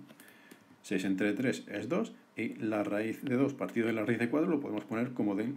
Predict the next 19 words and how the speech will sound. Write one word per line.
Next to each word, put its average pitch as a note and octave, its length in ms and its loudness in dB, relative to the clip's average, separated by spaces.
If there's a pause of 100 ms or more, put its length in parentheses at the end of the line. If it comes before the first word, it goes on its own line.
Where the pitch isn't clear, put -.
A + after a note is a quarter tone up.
una G#2+ 260 2
sola G2+ 240 -2
raíz. E2+ 300 -4 (880)
Raíz G#2 240 2
de C3+ 120 2
dos - 340 -2
cuartos, - 460 -4
o - 80 -6
lo G2 100 -2
que G2+ 80 0
es G2+ 60 0
lo A2 60 0
mismo, A#2+ 280 2
la A2 160 -2
raíz G2 320 -4
de C3+ 200 -2
un G2+ 160 -2
medio. - 260 -10 (2250)
Cambiamos B2 720 6